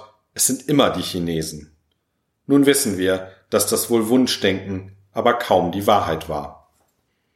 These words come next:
Ein weiteres Problem ist, dass die Intentionen eines Angriffs kaum zu erahnen oder gar sicher zu erkennen sind. Nehmen wir das Eindringen des britischen G C H Q in die Tochterfirma Bix der Telefongesellschaft Belgacom,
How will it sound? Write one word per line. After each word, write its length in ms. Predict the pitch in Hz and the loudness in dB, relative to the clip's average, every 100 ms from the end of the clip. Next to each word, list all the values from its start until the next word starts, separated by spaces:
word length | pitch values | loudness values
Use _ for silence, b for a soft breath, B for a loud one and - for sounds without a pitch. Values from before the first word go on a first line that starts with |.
| _ _ _ _ _ _ _ - | _ _ _ _ _ _ _ -4
Ein 140 | 131 139 | 0 4
weiteres 320 | 151 160 - | 2 2 -2
Problem 440 | - 135 110 123 | -4 -2 2 2
ist, 420 | 127 - - - | 2 -2 -8 -6
dass 160 | 120 - | -4 -2
die 100 | 123 | -2
Intentionen 760 | 123 131 120 - 139 151 151 | -2 -2 -2 0 4 4 2
eines 280 | 143 139 - | 0 -2 -2
Angriffs 560 | 131 139 107 110 - - | -2 0 2 2 0 0
kaum 260 | 113 135 | 0 0
zu 160 | - 139 | -2 -2
erahnen 760 | 123 117 110 104 117 117 120 | 0 -2 -2 -2 0 -2 -4
oder 220 | 120 113 110 | -4 0 2
gar 160 | 113 | 0
sicher 340 | 104 101 107 101 | 0 -2 -6 -2
zu 120 | 110 | 0
erkennen 440 | 104 - 117 87 | 0 -2 -2 -4
sind. 360 | 78 73 71 - _ _ _ _ _ _ _ _ _ 120 | -8 -14 -16 -20 _ _ _ _ _ _ _ _ _ 0
Nehmen 240 | 120 127 | 2 4
wir 60 | 131 | 4
das 280 | 127 - 123 | 4 2 0
Eindringen 580 | 135 147 117 107 113 | 2 2 2 2 2
des 220 | 110 104 - | 0 -2 -2
britischen 580 | 127 139 - 147 135 | -2 0 -2 0 -2
G 140 | 120 120 | -2 -2
C 300 | - 120 113 | 0 2 2
H 200 | 113 - | 0 -6
Q 320 | - 131 135 | -2 0 0
in 60 | 113 | -2
die 120 | 107 | -2
Tochterfirma 600 | 160 - 127 - 117 110 | -2 -2 -4 -2 -2 -2
Bix 420 | 110 123 - - | 0 -2 -2 -2
der 100 | 110 | -2
Telefongesellschaft 920 | 120 110 104 127 123 113 110 113 - | 0 -2 0 0 2 2 2 0 -2
Belgacom, 720 | 127 120 98 - 95 101 123 | 2 4 2 -2 -2 -2 -4